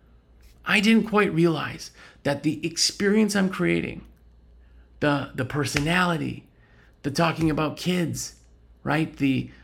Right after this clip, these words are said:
the, the, the gifts, maybe. The, the, um, I'm giving people a free can of cleaner. Hey, listen, if there's any marks or anything, I'm gonna leave this with you. It's a can of cleaner. It's got our logo on there, so you always forget. Never forget who we are.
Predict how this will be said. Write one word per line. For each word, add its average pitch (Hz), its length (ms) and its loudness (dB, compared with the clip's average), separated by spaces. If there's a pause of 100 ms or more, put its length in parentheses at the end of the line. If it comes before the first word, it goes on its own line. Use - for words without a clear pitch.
(160)
the, 143 200 0
the, 131 440 -4
the 139 80 0
gifts, 151 440 0
maybe. 139 580 -8 (920)
The, 131 540 -4
the, 123 580 -4
um, 127 520 -8 (480)
I'm 139 80 -2
giving 160 460 4
people 170 420 4
a - 60 -6
free 202 180 2
can 185 240 2
of 175 60 -2
cleaner. 180 240 2
Hey, 165 120 0
listen, 165 280 0
if 131 100 -4
there's 131 160 -2
any 170 220 2
marks 165 320 2
or 156 40 -2
anything, 160 360 2
I'm 147 100 -2
gonna 147 180 0
leave 151 200 4
this 151 180 -2
with 151 160 0
you. 147 120 0
It's 151 120 -6
a - 40 -12
can 147 220 -4
of 143 60 -2
cleaner. 143 260 -2
It's 139 140 -6
got 170 160 4
our 160 80 6
logo 143 380 4
on 135 120 2
there, 127 120 -2
so - 120 -8
you 120 60 -4
always 139 240 0
forget. 131 460 0 (260)
Never 170 220 6
forget 156 260 0
who 147 120 -2
we 135 180 -2
are. 131 340 -2